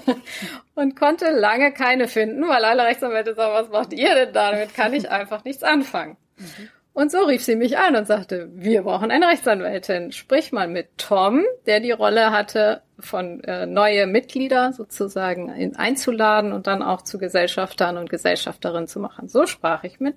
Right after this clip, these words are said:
Speaker 1: Tom. Und Tom sagte, "Das ist ja prima, in zehn Tagen sind wir alle in Amsterdam, komm doch nach Amsterdam." Ich so, "Nach Amsterdam? Ja, okay." Setz mich also in den etwas,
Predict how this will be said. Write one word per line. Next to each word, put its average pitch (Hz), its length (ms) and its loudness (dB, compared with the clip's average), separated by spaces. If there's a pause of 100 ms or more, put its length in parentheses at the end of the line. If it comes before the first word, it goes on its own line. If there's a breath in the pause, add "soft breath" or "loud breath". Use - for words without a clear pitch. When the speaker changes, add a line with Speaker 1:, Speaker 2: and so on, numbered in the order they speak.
Speaker 1:
Tom. 156 240 -2 (840 loud breath)
Und 208 140 -14
Tom 240 180 0
sagte, 220 280 0
"Das 262 160 4
ist 277 80 -6
ja 320 100 6 (160)
prima, 415 960 2 (100)
in 254 180 0
zehn 359 320 -2
Tagen 294 260 4
sind 247 180 -2
wir 226 120 2
alle 190 160 0
in 175 80 -6
Amsterdam, 240 720 2 (300 loud breath)
komm 185 280 -4
doch 175 160 -8
nach 294 140 2
Amsterdam." - 580 -8 (360)
Ich - 80 -20
so, - 60 -20 (120)
"Nach - 80 -20
Amsterdam? 226 480 -8
Ja, 175 120 -2
okay." 185 400 -2 (380 loud breath)
Setz - 260 -4
mich 185 200 -2
also 190 260 4
in 175 220 -2
den 175 300 -2 (180)
etwas, 226 640 0